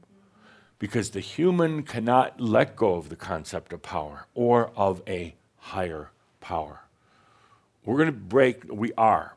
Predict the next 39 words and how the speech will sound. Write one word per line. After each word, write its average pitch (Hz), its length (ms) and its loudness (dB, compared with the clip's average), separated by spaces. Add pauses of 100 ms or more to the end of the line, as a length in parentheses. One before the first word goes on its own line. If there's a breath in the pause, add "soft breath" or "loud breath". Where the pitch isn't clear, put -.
breaking 101 600 0
new 101 220 -2
ground 98 400 0
right 82 220 -10
now, 80 260 -12
and 113 120 -4
it's - 140 -6
very 151 340 4
unsettling 113 800 0
to 117 100 -6
the 90 80 -6
human 101 380 -6 (1040 soft breath)
to 104 500 0
really 120 440 0
challenge 117 720 -2
the 90 120 -6
whole 110 260 0
concept 95 600 -8
of 73 180 -14
God. 92 420 -6 (280)
Uh, 107 160 -4
it's 110 220 -6
a, 98 180 2 (320 loud breath)
it's - 80 -8
a 113 40 4
little 135 140 6
bit, 104 260 0
makes 113 240 -2
you 113 60 0
a - 20 0
little 107 180 0
nervous 120 360 2
when 95 80 0
I 90 40 2
say, 95 180 -4
"Is 87 140 -6
there 90 160 0
a 82 60 -4
God?" 95 280 -4